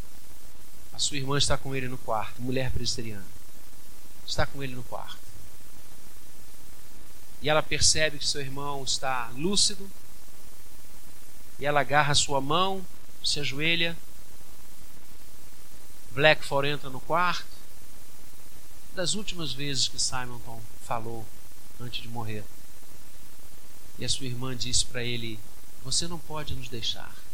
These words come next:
Você não pode partir. O que será da igreja presbiteriana aqui? O que será da igreja presbiteriana no Brasil?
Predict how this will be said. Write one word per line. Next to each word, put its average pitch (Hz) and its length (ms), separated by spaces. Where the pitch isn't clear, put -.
Você 131 260
não 185 140
pode 160 560
partir. 113 440
O 160 60
que 226 260
será 180 500
da 196 140
igreja 185 640
presbiteriana 180 800
aqui? 185 420
O 143 80
que 220 160
será 208 400
da 196 100
igreja 185 400
presbiteriana 190 800
no 190 80
Brasil? 190 640